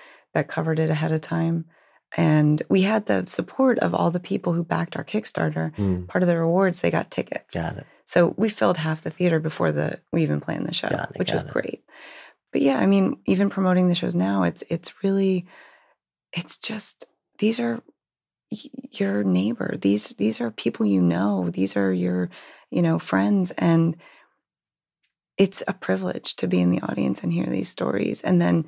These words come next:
Speaker 1: they're changed as a result. And so it, it's this dramatic thing that happens at the shows. That's, that's really cool. But I think that, yeah, the, the audience gets filled by supporters who just, who know that it's important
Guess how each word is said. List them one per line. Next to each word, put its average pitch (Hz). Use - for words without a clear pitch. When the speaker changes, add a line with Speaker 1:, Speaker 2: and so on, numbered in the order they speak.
Speaker 1:
they're 233
changed -
as -
a -
result. -
And 165
so 233
it, -
it's -
this -
dramatic 196
thing 202
that 170
happens 160
at 180
the -
shows. -
That's, -
that's 180
really 165
cool. 160
But 180
I 175
think 196
that, -
yeah, 202
the, 175
the -
audience 226
gets -
filled 180
by 160
supporters -
who -
just, -
who 190
know 185
that 170
it's 175
important -